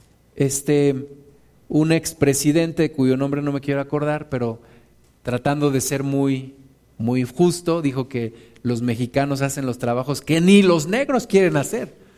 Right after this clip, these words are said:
En eso recibe una llamada de uno de los reverendos de allá de Estados Unidos, de los más importantes, y digo, "¿Qué quisiste decir con que ni los negros queremos hacer?". ¿Verdad?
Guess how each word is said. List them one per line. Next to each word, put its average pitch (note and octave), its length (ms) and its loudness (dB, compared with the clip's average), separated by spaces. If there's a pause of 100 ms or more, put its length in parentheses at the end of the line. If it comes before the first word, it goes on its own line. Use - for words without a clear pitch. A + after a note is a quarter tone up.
(1400)
En B2 120 -2
eso C#3+ 200 -2
recibe C3 340 0
una C#3+ 140 0
llamada C3+ 400 2
de B2+ 100 2
uno C3+ 240 0
de A#2 100 0
los A2 400 -4
reverendos B2 920 -2 (560)
de A#2 160 -2
allá A#2+ 160 2
de B2+ 60 0
Estados B2+ 340 -4
Unidos, C3 420 -2
de A#2+ 80 -6
los A2 100 -4
más B2 200 -2
importantes, B2 480 -4
y B2+ 60 0
digo, C#3 180 0
"¿Qué F3 140 -6
quisiste G#3+ 420 -2
decir D#3+ 300 0
con C3+ 180 -4
que B2+ 120 -2
ni B2+ 140 0
los B2 160 0
negros C#3 340 -2
queremos B2 460 -6
hacer?". A2 320 -10 (1200)
¿Verdad? B2+ 260 -6